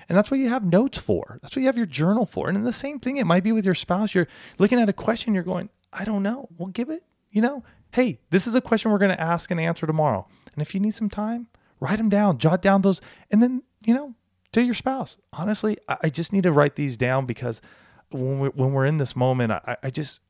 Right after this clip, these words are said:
I get flustered and I can't speak." And, and that will help you out.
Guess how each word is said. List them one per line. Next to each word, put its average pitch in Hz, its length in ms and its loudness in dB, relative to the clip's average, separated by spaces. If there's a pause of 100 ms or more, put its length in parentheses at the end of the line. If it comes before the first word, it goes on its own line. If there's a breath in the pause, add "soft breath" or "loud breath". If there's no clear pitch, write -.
(300)
I 135 60 -2
get 139 160 -4
flustered - 420 0
and 120 120 -2
I 120 60 0
can't 135 320 -8
speak." - 400 -8 (300 loud breath)
And, 127 100 -14 (280 loud breath)
and 143 120 -2
that 156 140 0
will 135 180 -2
help 131 220 -6
you 127 80 -4
out. 87 180 -10